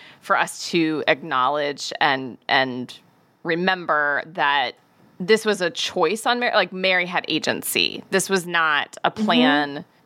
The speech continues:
Speaker 1: that w-, like, she could have said no, you know, that she,
Speaker 2: Mm-hmm.
Speaker 1: because she was a full person and not, like, a robot or a slave, she could have said no. She chose to say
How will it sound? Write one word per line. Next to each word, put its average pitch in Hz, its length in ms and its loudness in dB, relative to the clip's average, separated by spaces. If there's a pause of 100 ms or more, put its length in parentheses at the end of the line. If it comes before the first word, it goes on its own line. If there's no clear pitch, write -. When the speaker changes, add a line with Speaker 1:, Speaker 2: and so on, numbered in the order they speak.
(140)
Speaker 1:
that 190 80 4
w-, 156 120 2 (100)
like, 202 140 4
she - 200 0
could 247 180 2
have 214 120 0
said 143 260 -2
no, - 340 0 (240)
you 180 200 -2
know, 165 180 2
that - 360 -2 (140)
she, 190 380 4
Speaker 2:
Mm-hmm. 190 180 2
Speaker 1:
because 202 260 2
she 170 140 0
was 165 140 0
a 165 40 -2
full 156 260 4
person 147 760 0 (500)
and 175 180 0
not, 147 400 2 (420)
like, 151 240 2
a 170 60 0
robot 160 380 2
or 156 100 -2
a 160 40 -4
slave, 165 760 0 (500)
she - 280 2
could 214 180 0
have 190 120 2
said 175 220 0
no. 135 280 0
She 175 220 0
chose 151 460 0
to - 120 -6
say 135 640 0